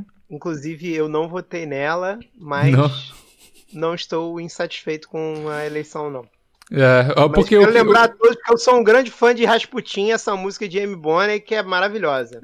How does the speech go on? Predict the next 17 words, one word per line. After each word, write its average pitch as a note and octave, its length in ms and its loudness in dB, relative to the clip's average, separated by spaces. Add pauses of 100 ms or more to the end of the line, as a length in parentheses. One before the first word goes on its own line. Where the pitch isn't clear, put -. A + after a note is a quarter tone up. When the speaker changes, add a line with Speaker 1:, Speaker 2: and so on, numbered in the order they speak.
(100)
Speaker 2:
O C#3 160 2
Rasputin D#3 460 2
é F#3 80 4
bom E3 220 4
mesmo, D#3 200 4
mas D#3 140 2
sabe F#3+ 200 2
o D#3+ 80 4
que G3 140 -4
que F3+ 100 0
aconteceu? D3 560 2
Que C#3 140 -2
foi, C#3+ 440 2 (360)
foi D#3 200 2
até G3 220 4
previsto E3+ 680 2
isso, - 380 -4